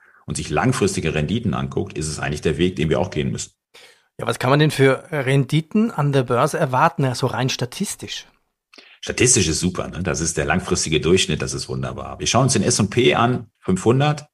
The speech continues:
Speaker 1: von neunzehnhundertsechsundzwanzig bis zweitausendeinundzwanzig. Ganz wichtig, ich habe ja vorhin erzählt, der ist erst siebenundfünfzig aufgesetzt worden, aber der ist dann irgendwann mal zurückgerechnet worden bis ins Jahr achtzehnhundert. Also, da,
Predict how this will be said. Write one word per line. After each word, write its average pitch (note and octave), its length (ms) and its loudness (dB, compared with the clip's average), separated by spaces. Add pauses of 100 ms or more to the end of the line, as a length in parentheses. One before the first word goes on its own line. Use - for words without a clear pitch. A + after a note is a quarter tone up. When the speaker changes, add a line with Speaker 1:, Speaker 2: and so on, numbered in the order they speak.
Speaker 1:
von E2 200 -4
neunzehnhundertsechsundzwanzig F#2+ 1040 0
bis F#2 200 0
zweitausendeinundzwanzig. E2 1800 -2 (640)
Ganz E2 220 -4
wichtig, G2+ 260 0
ich G2 80 0
habe F#2 120 0
ja - 60 4
vorhin G#2+ 240 2
erzählt, A2+ 400 2
der F#2+ 100 6
ist F#2 120 2
erst E2 120 -2
siebenundfünfzig F#2+ 720 0
aufgesetzt C#2+ 560 -2
worden, C2+ 320 -2
aber D#2+ 240 -2
der D#2+ 160 0
ist - 160 -2
dann G2 140 2
irgendwann A2 340 2
mal G2+ 220 4
zurückgerechnet A#2+ 840 2
worden G2+ 280 6
bis G2+ 160 2
ins G2 180 2
Jahr E2+ 220 2
achtzehnhundert. C#2 760 -2 (800)
Also, G#2 560 0 (1080)
da, - 240 -2